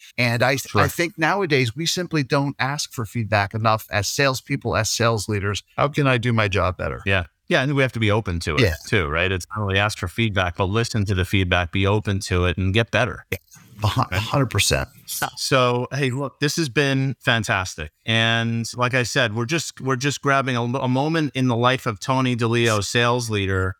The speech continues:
Speaker 2: and picking up a few ideas. When I wrap up here, I'm gonna share, just su-, summarize a few of the things that you said and kind of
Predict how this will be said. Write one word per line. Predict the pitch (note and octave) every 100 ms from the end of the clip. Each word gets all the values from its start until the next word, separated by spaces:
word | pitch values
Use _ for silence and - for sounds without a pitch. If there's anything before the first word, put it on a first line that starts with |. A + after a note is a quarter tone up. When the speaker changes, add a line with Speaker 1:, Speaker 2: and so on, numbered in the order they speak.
| _
Speaker 2:
and | A2 G#2+
picking | C#3+ - B2+
up | B2
a | A2+ -
few | B2 A#2+
ideas. | A2 G2+ F2 A#2 G#2 F2+ E2+ - _ -
When | B2 B2
I |
wrap | B2 C#3 C#3+ D3+
up | C#3+ -
here, | B2+ A#2 A2 A2+
I'm | B2
gonna | A#2
share, | - C#3 B2+
just | A#2+ C3 -
su-, | - -
summarize | - C#3+ C#3+ C3+
a | C3
few | C3
of | B2+
the | B2
things | B2+ A#2
that | A2+
you | G#2
said | G2+ B2 A#2 A2+ A2
and | G#2+ G#2 G2+
kind | B2
of | G#2